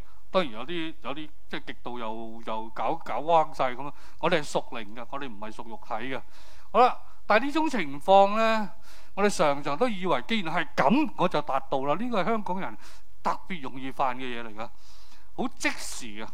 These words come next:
諗住我噉樣信咗，我就達到啊！你冇諗到原來你信咗之後入門㗎咋？你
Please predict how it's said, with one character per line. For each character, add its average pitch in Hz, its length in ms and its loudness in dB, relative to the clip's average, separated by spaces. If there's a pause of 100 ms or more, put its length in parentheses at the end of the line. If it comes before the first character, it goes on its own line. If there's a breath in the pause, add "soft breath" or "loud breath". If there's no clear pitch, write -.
(1600 soft breath)
諗 277 180 0
住 226 100 0
我 214 220 4
噉 175 160 4
樣 285 140 6
信 214 200 2
咗， 220 140 4
我 214 120 4
就 180 340 2
達 160 260 0
到 170 100 2
啊！ 165 220 0
你 240 120 0
冇 254 200 4
諗 269 220 4
到 254 100 8
原 147 180 -2
來 156 80 0
你 208 60 0
信 214 280 2
咗 233 120 4
之 269 120 2
後 262 60 4
入 147 460 0
門 131 100 -2
㗎 165 100 4
咋？ 143 140 4 (1200 soft breath)
你 262 80 0